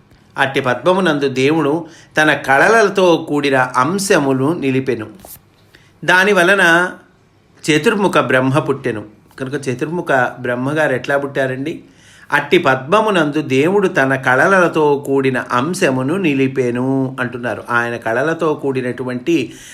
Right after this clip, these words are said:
అంశాన్ని నిలిపాడండి భగవంతుడు. దాని నుండి చతుర్ముఖ బ్రహ్మ పుట్టెను. అతడు వేదమయుడు, శ్రేష్టమైన గుణములు కలవాడు. ఆత్మయే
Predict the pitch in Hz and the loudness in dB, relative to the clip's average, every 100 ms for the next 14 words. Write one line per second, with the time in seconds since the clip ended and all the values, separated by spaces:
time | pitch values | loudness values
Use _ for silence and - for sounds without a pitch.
0 | - - 120 131 175 226 156 139 175 151 | -20 -4 -2 0 2 2 4 2 2 0
1 | 143 175 139 123 127 127 123 131 131 120 | 2 2 2 2 0 0 0 2 0 -2
2 | - 98 - _ _ _ - _ 131 147 | -10 -14 -20 _ _ _ -20 _ 0 2
3 | 175 214 202 202 233 185 175 175 170 151 | 2 0 -2 -4 -2 -2 -2 -4 -2 0
4 | 147 147 151 143 131 143 165 - - _ | 0 0 -2 -4 -4 -4 -4 -8 -20 _
5 | _ _ _ _ _ - - 127 120 110 | _ _ _ _ _ -20 -4 -2 -2 -2
6 | 113 160 - - _ - 117 123 147 202 | -6 -8 -10 -20 _ -12 0 2 4 4
7 | 170 131 104 101 - _ _ _ - - | 2 2 0 -8 -16 _ _ _ -12 0
8 | 165 196 240 214 202 190 165 156 170 180 | 2 2 2 4 4 4 4 2 2 2
9 | 165 135 123 113 95 - _ _ _ - | 2 2 2 0 -4 -12 _ _ _ -20
10 | _ 110 120 135 196 185 190 208 240 | _ -2 -2 -2 0 4 4 4 0